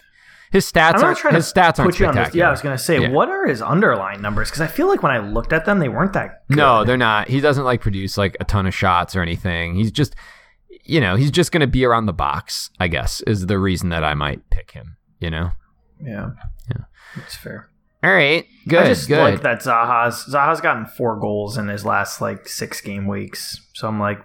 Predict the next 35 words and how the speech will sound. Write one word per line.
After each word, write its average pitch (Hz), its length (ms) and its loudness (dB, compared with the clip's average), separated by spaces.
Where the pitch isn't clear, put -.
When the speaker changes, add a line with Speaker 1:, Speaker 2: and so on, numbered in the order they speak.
Speaker 2:
"That's - 220 -10
pretty 370 300 -2
good." 277 340 2
Speaker 1:
Yeah, 151 300 6
Speaker 2:
I 85 80 -2
don't 156 100 2
Speaker 1:
yeah, 143 140 6
I 139 80 6
Speaker 2:
know. - 180 2
Speaker 1:
could, 104 120 -14
you 160 60 0
could 165 120 -2
do 151 80 4
that 95 240 0
too. 80 260 -6
I 135 140 2
think 156 120 2
that's 120 120 0
a 113 40 -2
good 92 160 -4
pick. - 180 -2
Um, 104 220 2
as 135 140 0
long 160 240 2
as 170 100 -2
he 165 80 0
doesn't 139 180 0
get 123 120 0
rotated. 80 500 -2
That 110 140 0
would 120 100 -2
be 113 80 0
my 110 140 -2
only 101 160 0
concern. 98 520 -2